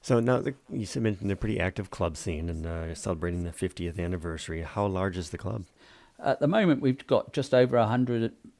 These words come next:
Speaker 2: a hundred members, but a lot of those are very active. I mean, today, this morning, it was force eight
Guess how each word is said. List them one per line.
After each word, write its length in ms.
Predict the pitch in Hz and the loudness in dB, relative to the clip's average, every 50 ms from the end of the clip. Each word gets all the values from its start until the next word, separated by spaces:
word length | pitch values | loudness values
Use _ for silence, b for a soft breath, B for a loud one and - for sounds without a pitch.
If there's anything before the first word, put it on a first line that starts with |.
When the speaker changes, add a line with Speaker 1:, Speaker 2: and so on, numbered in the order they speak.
| - - | -10 -2
Speaker 2:
a 40 | 120 | 0
hundred 280 | 127 131 123 123 113 | 2 4 4 4 4
members, 480 | 135 135 143 151 156 170 165 - - - _ _ b b b b b b b b | 4 4 4 4 2 0 -2 -2 -8 -20 _ _ b b b b b b b b
but 160 | - 135 - - | 0 2 2 2
a 60 | 139 | 2
lot 180 | 143 - - - | 2 2 0 2
of 60 | - | 2
those 220 | 143 147 139 - | 4 4 2 0
are 40 | 131 | -2
very 340 | 117 131 143 147 139 120 127 | -2 0 2 2 2 2 0
active. 560 | 131 - - - - - 92 107 - - - _ - - | -2 -4 -8 -12 -12 -10 -10 -10 -12 -14 -20 _ -18 -12
I 40 | - | -8
mean, 160 | 117 120 120 - | -6 -6 -6 -6
today, 540 | - 120 113 135 139 135 123 110 101 101 - - _ _ _ _ _ _ - - - - | -4 0 4 6 8 8 8 6 4 0 -4 -8 _ _ _ _ _ _ -18 -14 -10 -6
this 180 | 139 - - 165 | -6 -4 0 2
morning, 480 | 165 170 160 131 107 107 107 98 98 - | 4 4 4 4 2 2 -2 -4 -4 -6
it 120 | - - | -8 -6
was 320 | 113 117 - - - - _ _ _ | -6 -8 -8 -10 -18 -20 _ _ _
force 380 | - - 185 170 151 131 - | -2 2 4 4 4 4 4
eight 360 | 135 117 98 92 - - - | 4 4 4 2 -2 -8 -16